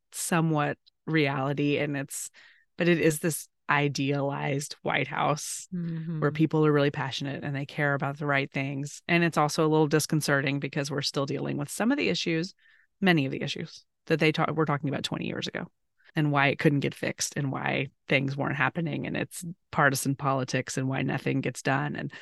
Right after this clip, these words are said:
Speaker 1: so it both warms my heart and makes me angry at the same time. But I've spent a
Speaker 2: Yes.
Speaker 1: few days just going back, and the character Leo McGarry is one of my favorite characters
Speaker 2: Yes.
Speaker 1: on television of all time. And he regularly makes me just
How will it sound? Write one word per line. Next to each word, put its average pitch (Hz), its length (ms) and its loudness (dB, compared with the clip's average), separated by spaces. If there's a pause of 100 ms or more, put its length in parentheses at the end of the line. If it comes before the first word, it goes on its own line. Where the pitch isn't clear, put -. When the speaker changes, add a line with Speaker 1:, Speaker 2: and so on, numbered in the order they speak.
(200)
Speaker 1:
so - 180 0
it 220 220 6
both 202 240 6
warms 180 340 4
my 156 100 4
heart 147 380 6
and 143 260 0
makes - 240 -4
me - 140 0
angry 139 360 -2
at 156 100 -2
the 151 80 0
same 143 240 -2
time. 139 300 -2
But - 160 -2
I've 160 140 2
spent 175 260 0
a - 20 -2
Speaker 2:
Yes. 151 80 -6
Speaker 1:
few 165 160 2
days 151 340 2
just - 240 -4 (160)
going 147 240 -2
back, 135 320 -2
and - 220 -4 (120)
the 170 80 -6
character 151 500 0
Leo 147 260 0
McGarry 143 560 -2
is 139 160 -6
one 151 100 -4
of 151 60 -2
my 151 160 -2 (100)
favorite 185 440 0
characters 165 640 0
Speaker 2:
Yes. 208 240 -10 (120)
Speaker 1:
on 156 200 4
television 156 800 2 (100)
of 151 140 -2
all 156 300 4
time. 147 540 0 (600)
And 143 520 2 (380)
he 151 220 2
regularly 160 600 4
makes 139 300 0
me 143 120 0
just 143 220 -4